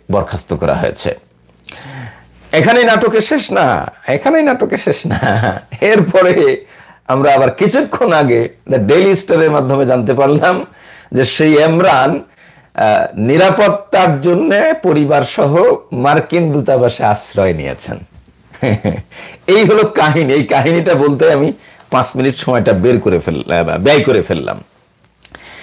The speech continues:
এবার আসুন মূল আলোচনায় যাওয়া যাক। প্রথমত, আহ, ডেপুটি অ্যাটর্নি ইমরান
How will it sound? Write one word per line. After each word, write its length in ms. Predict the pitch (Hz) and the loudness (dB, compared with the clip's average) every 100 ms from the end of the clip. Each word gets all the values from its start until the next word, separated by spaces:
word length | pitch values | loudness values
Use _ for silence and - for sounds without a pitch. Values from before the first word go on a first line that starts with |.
| - - | -20 -2
এবার 260 | 143 196 214 | 2 4 4
আসুন 480 | 196 185 208 196 - _ _ _ 135 | 2 0 -2 -2 -8 _ _ _ -4
মূল 200 | 165 160 | 0 2
আলোচনায় 460 | 143 139 139 120 | 2 0 0 0
যাওয়া 260 | 101 90 76 | 0 0 0
যাক। 220 | 76 64 - _ _ _ - - - _ _ | -4 -6 -8 _ _ _ -20 -20 -20 _ _
প্রথমত, 520 | - 494 208 117 85 | 2 4 2 0 0
আহ, 180 | 107 165 - _ _ _ _ _ _ _ _ _ _ _ - - - - - - - - 98 98 92 87 - _ _ _ _ - | 0 0 -2 _ _ _ _ _ _ _ _ _ _ _ -20 -20 -20 -20 -20 -20 -20 -8 0 2 2 0 -4 _ _ _ _ -4
ডেপুটি 500 | 110 190 262 269 262 | 2 2 2 2 2
অ্যাটর্নি 540 | 240 208 208 202 185 185 | 2 2 0 0 0 0
ইমরান 840 | 165 156 160 156 120 123 165 208 | -2 0 2 2 2 2 -2 -6